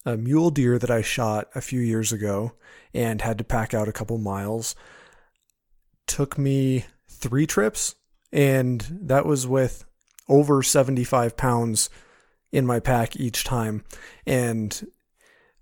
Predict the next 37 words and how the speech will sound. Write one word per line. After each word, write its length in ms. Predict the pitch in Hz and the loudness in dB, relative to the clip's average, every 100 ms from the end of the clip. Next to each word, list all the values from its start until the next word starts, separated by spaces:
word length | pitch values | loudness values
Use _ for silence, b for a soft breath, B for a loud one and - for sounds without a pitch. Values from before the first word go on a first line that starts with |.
| _ | _
in 140 | - 139 | 0 2
easier 400 | 151 170 160 135 | 4 4 6 4
terrain, 340 | - 131 123 | 4 0 2
I 80 | 127 | 0
might 180 | 131 135 | 2 2
even 160 | 135 | 2
go 180 | 127 120 | 2 2
as 100 | 117 | 2
high 220 | - 123 | 0 0
as 100 | 120 | 0
a 80 | 107 | 0
hundred 360 | 120 147 139 113 | 0 2 2 0
pounds, 580 | 107 110 110 107 - - _ _ | -4 -4 -4 -6 -6 -8 _ _
but 120 | 139 | 0
with 140 | 127 123 | 0 0
a 60 | |
large 400 | 120 135 143 131 | 2 4 4 4
animal, 340 | 135 143 127 107 | 0 0 0 -2
like 160 | 107 | -2
a 60 | 113 | -2
large 360 | 107 123 123 131 | 0 0 0 -2
mule 240 | 123 123 | -2 -2
deer 340 | 120 123 120 | 0 0 0
or 180 | 113 104 | -2 -6
an 100 | 98 | -6
elk 300 | - 127 123 | -2 -2 -2
or 40 | 110 | -6
something 280 | 131 120 120 | -4 -4 -4
like 200 | 110 - | -6 -2
that, 280 | 120 113 - B B B B B | -2 -2 -6 B B B B B
you're 100 | 117 | -2
really 240 | 135 160 | 2 4
looking 280 | 139 143 147 | 4 4 0
at 80 | 135 | -2
a 40 | |
lot 260 | 113 113 120 | 0 0 -2
of, 180 | 107 | -4